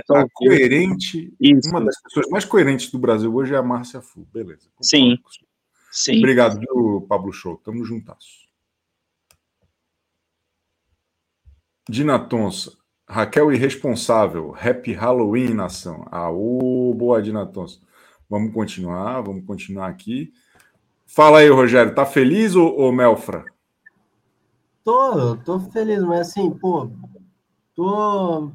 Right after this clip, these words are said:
Speaker 3: pensando assim, nas consequências, né, dessa, desse caminhão aí, pô. É bom que é bagunça, por outro lado, tem, tem seus bemóis, né? Então, assim, rola o problema do
Speaker 2: Cite dois, cite dois.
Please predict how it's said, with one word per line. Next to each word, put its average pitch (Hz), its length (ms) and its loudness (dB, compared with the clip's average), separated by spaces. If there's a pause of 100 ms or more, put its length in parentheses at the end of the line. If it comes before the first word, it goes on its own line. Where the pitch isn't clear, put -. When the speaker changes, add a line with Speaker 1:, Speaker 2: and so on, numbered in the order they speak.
Speaker 3:
pensando 185 420 -2
assim, 175 400 -6 (560)
nas 156 160 -6
consequências, 170 720 -6
né, 156 180 -4
dessa, 127 720 -6 (140)
desse 123 380 -8
caminhão 131 500 -4
aí, 113 220 -8 (120)
pô. 113 180 -14 (1000)
É 170 120 -2
bom 180 420 0
que - 120 -8
é 190 60 0
bagunça, 165 800 -4 (420)
por 160 140 -2
outro 180 240 -4
lado, 196 680 -4 (960)
tem, 127 320 -6
tem 123 160 -2
seus 135 240 -6
bemóis, 151 600 -2
né? 135 200 -8 (240)
Então, 123 160 -8
assim, 131 500 -6 (320)
rola 127 300 -2
o 135 60 -14
problema 165 520 -4
do 185 160 -8
Speaker 2:
Cite 208 300 -4
dois, 139 420 6
cite 151 360 -4
dois. 123 500 2